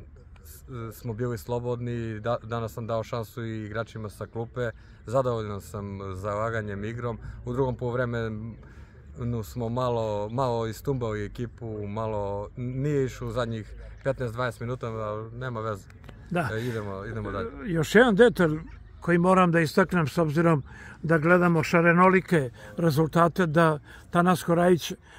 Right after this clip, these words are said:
Speaker 2: u svaku utakmicu ulazi da
Speaker 1: Pa da,
Speaker 2: odigra časno.
Speaker 1: ja sam to i rekao, mi idemo svaku utakmicu da se nadigravamo, nebitno ili na domaćem ili na gostujućem terenu, idemo sa svima da se nadigravamo,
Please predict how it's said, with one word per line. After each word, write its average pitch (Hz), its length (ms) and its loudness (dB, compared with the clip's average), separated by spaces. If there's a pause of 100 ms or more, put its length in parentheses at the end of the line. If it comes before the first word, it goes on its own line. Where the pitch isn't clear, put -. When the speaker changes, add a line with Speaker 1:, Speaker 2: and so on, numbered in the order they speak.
(140)
Speaker 2:
u 175 60 0
svaku 175 440 4
utakmicu 175 560 0
ulazi 170 320 4
da 160 160 4
Speaker 1:
Pa 165 100 8
da, 160 80 2
Speaker 2:
odigra 160 240 2
časno. 175 340 4
Speaker 1:
ja 185 160 6
sam 123 160 -2
to 123 100 -4
i 120 40 -4
rekao, 120 280 -6
mi 120 120 -6
idemo 113 220 -4
svaku 123 320 -8
utakmicu 110 400 -8
da 107 100 -8
se 107 160 -12
nadigravamo, 110 560 -8
nebitno 113 640 -10 (320)
ili 117 300 -6
na 110 160 -6
domaćem 110 600 -6
ili 107 180 -8
na 101 120 -8
gostujućem 107 560 -10
terenu, 110 340 -6
idemo 107 280 -6
sa - 120 -16
svima 123 240 -8
da 110 100 -6
se 113 160 -10
nadigravamo, 107 840 -4